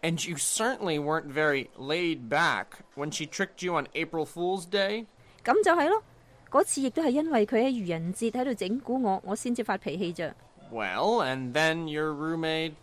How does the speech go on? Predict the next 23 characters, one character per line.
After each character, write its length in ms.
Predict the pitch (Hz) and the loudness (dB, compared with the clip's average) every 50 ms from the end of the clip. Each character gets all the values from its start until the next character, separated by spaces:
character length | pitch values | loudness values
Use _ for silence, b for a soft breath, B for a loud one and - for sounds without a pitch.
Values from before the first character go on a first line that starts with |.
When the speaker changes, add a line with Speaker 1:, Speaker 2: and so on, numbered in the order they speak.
| - - | -12 -6
Speaker 2:
哎 100 | - 285 | -4 -2
呀， 120 | 320 285 | -2 -2
夠 200 | 220 - 240 233 | 2 4 4 4
啦， 100 | 226 220 | 4 4
夠 180 | 208 - 214 208 | 2 2 2 2
啦， 80 | 208 202 | 2 0
唔 80 | 185 165 | -2 -4
好 100 | 175 214 | -6 -4
再 180 | - 202 180 185 | -2 -2 -2 -2
提 200 | - - - 147 | -2 -6 -8 -8
佢 200 | - - 165 165 | -6 -6 -6 -6
啦。 80 | 156 - B B B B B B B B B - | -6 -8 B B B B B B B B B -6
我 100 | - 247 | -4 -4
次 140 | - - 247 | -4 -4 -4
次 160 | 208 - 240 | -4 -2 -2
發 160 | - - 208 - | 0 2 0 0
嬲 240 | - 233 240 233 233 | 2 0 0 0 0
都 100 | - 294 277 | 0 -2 -2
係 80 | 202 | 0
畀 140 | - 175 196 | 0 -2 -2
佢 120 | - 196 | -2 -2
害 240 | 190 - 165 151 139 151 | -4 -4 -4 -6 -6 -6
嘅。 160 | 151 - | -8 -12